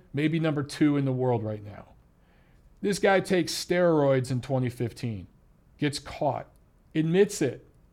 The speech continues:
And one of my issues with Beltran, now again, I'm being fair here. He got robbed in twenty thirteen, should have been a titleist. But this guy used steroids, he tried to cheat, he got caught, and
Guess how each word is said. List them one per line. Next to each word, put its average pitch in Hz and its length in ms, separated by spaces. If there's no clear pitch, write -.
And 165 440
one 165 200
of 214 120
my 180 140
issues 165 520
with 135 240
Beltran, 127 640
now 127 120
again, 160 440
I'm 139 180
being 214 240
fair 233 380
here. 120 360
He 143 120
got 165 200
robbed 180 380
in 151 100
twenty 131 260
thirteen, 110 520
should 143 200
have 151 100
been 165 100
a 165 60
titleist. 139 600
But 139 140
this 196 180
guy 175 180
used 160 500
steroids, 151 720
he 135 160
tried 170 440
to 196 60
cheat, 131 440
he 127 140
got 147 340
caught, 123 460
and 165 400